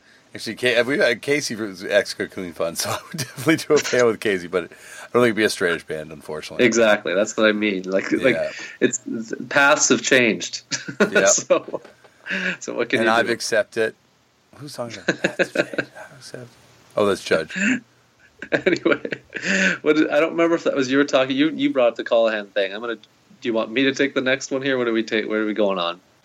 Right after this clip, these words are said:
Speaker 1: Uh, why don't you take the next one?
Speaker 2: All right. Uh, the Two Fingers story is funny with the tennis ball. Thought that was pretty hilarious. Uh, the lengths at which Jonah went to to be a punker is, uh,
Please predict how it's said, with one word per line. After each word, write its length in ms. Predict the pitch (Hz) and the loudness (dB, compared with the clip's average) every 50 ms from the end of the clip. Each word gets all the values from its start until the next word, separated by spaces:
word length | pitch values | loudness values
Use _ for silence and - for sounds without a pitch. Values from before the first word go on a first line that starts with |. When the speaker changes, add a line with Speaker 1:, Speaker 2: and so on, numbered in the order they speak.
| _ _ - | _ _ -4
Speaker 1:
Uh, 320 | - 107 113 117 113 110 110 | -2 0 2 2 2 0 0
why 160 | 107 127 131 | 0 0 0
don't 120 | 127 104 | -2 -2
you 120 | 107 110 95 | -6 -10 -10
take 160 | 101 95 85 | -10 -10 -12
the 60 | 95 | -14
next 200 | 90 85 - - | -16 -18 -18 -20
one? 140 | - 69 67 _ _ _ _ _ _ _ _ - - - - - - - - - - - - - - - - _ _ | -20 -20 -20 _ _ _ _ _ _ _ _ -8 -8 -8 -8 -12 -12 -12 -10 -10 -10 -10 -10 -10 -12 -16 -18 _ _
Speaker 2:
All 200 | - 110 120 123 | -6 -4 -2 -2
right. 320 | 117 113 104 95 92 92 - - - | -2 -2 -2 -2 -4 -4 -6 -6 -4
Uh, 460 | 120 120 123 123 123 123 120 120 113 - - - - _ _ _ _ _ _ _ - | -2 0 0 0 0 0 0 -2 -4 -8 -16 -20 -20 _ _ _ _ _ _ _ -18
the 360 | 127 120 123 127 123 123 120 | -4 0 2 4 4 4 2
Two 300 | 113 - - - 160 160 | 2 -2 -2 0 2 2
Fingers 680 | 156 - - 147 143 139 127 127 120 113 107 104 101 - - - - | 2 2 2 2 2 2 2 2 4 4 4 2 0 -4 -6 -8 -8
story 460 | - - - 120 113 110 110 107 104 | -4 0 2 4 6 6 6 4 4
is 100 | 101 101 | 2 -2
funny 380 | - - 113 107 104 110 120 127 | -2 -2 -2 0 0 -2 -2 -4
with 140 | 127 120 104 | -6 -8 -8
the 80 | - | -8
tennis 340 | - - 127 113 110 110 110 | -4 0 0 2 2 0 -2
ball. 420 | - - 104 101 104 107 123 127 - _ | -2 0 2 4 4 2 2 0 -4 _
Thought 200 | - 98 95 - | 0 0 0 2
that 120 | 101 87 | 0 0
was 100 | 98 104 | 0 -2
pretty 220 | - - - 104 98 | -6 -4 -4 -4 -2
hilarious. 720 | 92 98 95 92 92 92 92 104 120 120 - - - - _ _ _ - - - _ _ _ _ _ _ _ - | 0 2 2 4 4 4 2 0 -2 -4 -6 -10 -12 -16 _ _ _ -20 -20 -20 _ _ _ _ _ _ _ -2
Uh, 320 | 95 92 92 90 90 90 - - | 0 2 4 4 2 0 -2 -4
the 120 | - 110 | -2 0
lengths 440 | 107 107 117 131 147 151 147 - - | 0 2 2 2 2 0 -2 -2 0
at 100 | - - | 0 0
which 220 | - 127 123 - - | 0 0 -2 -2 -2
Jonah 260 | - 120 120 117 113 | 0 0 2 2 2
went 240 | 107 113 110 110 - | 2 0 0 0 0
to 160 | - 113 104 | 0 0 0
to 160 | 101 - - | -2 -4 -4
be 200 | 101 98 107 101 | 0 2 4 4
a 100 | 98 98 | 4 2
punker 520 | 98 - 123 117 113 113 107 98 92 90 | 2 0 0 0 0 2 2 4 4 2
is, 300 | - 104 101 95 92 - | 2 0 0 0 0 0
uh, 320 | - 92 95 95 92 92 | 2 2 4 4 2 2